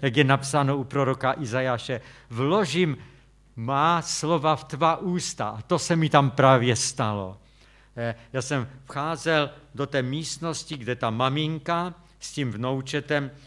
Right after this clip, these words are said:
ležela na posteli a od kolen do chodidel byl ten nemocný vnuk. Bylo vidět, že je nemocný, byl celý takový rozpálený, měl takový povrchní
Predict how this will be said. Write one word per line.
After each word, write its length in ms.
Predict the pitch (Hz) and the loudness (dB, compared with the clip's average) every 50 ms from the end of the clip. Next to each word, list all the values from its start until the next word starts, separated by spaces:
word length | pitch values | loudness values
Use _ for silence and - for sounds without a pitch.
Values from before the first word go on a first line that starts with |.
| - - - - | -20 -20 -10 -6
ležela 540 | 120 120 127 123 123 127 123 120 117 110 110 | -2 -2 -2 -2 -2 -2 -2 0 0 0 0
na 160 | 113 127 127 | -2 -4 -4
posteli 640 | 127 - 160 147 - - - 170 160 151 160 156 151 | -4 -8 -8 -8 -8 -8 -4 -4 -4 -2 -4 -6 -6
a 220 | - 123 123 - | -6 -8 -8 -6
od 220 | - 143 131 - - | -6 -6 -6 -8 -12
kolen 580 | - - 165 170 175 170 170 165 170 165 156 - - - _ _ _ | -14 -6 -2 -2 0 0 0 0 0 -2 -6 -10 -14 -20 _ _ _
do 120 | 123 123 | -6 -6
chodidel 640 | 113 - - 151 147 120 143 139 120 139 139 135 127 135 - - - - _ _ | -6 -4 -4 -4 -2 -2 -4 -2 0 0 0 0 0 -4 -12 -20 -20 -20 _ _
byl 160 | 110 127 131 | -4 -4 -4
ten 300 | 123 131 127 120 117 117 | -2 -2 -2 -2 0 -2
nemocný 640 | 120 131 127 127 123 120 - - - 120 113 110 101 | -2 -2 -2 -2 -4 -4 -4 -6 -6 -4 -4 -4 -4
vnuk. 520 | - 117 120 135 160 175 - - - - - - - - - - | -4 -4 -2 -2 -2 -4 -6 -12 -20 -20 -20 -20 -20 -20 -14 -4
Bylo 220 | 120 135 135 135 | 0 4 4 4
vidět, 420 | 127 135 147 135 113 147 143 - - | 4 2 -4 0 2 2 2 2 -2
že 160 | - - 135 | -2 0 2
je 120 | 123 117 | 2 4
nemocný, 580 | 113 120 127 135 139 139 135 - - - 127 120 | 2 2 0 0 0 -2 -2 -4 -4 -2 -2 -2
byl 180 | 101 110 113 107 | 0 -2 -2 -2
celý 360 | - - - 123 113 113 113 | -4 -4 -4 -4 -2 -4 -4
takový 420 | - 113 - - 120 101 101 107 | -4 -6 -4 -4 -6 -4 -2 -2
rozpálený, 800 | 104 123 131 - - - - 135 131 127 127 127 123 123 113 - - - - - - | -2 -2 -4 -6 -6 -4 -2 0 0 2 2 0 0 0 -4 -4 -8 -16 -20 -18 -8
měl 200 | - 117 120 117 | -4 -2 -2 0
takový 440 | 107 117 113 - - 123 104 113 113 | 0 -2 -4 0 -2 -2 0 0 -2
povrchní 880 | - - - - 151 151 123 113 143 131 127 - - 117 120 120 110 | -2 -4 -6 -2 -2 -2 0 0 -2 -4 -4 -6 -6 -2 0 0 -2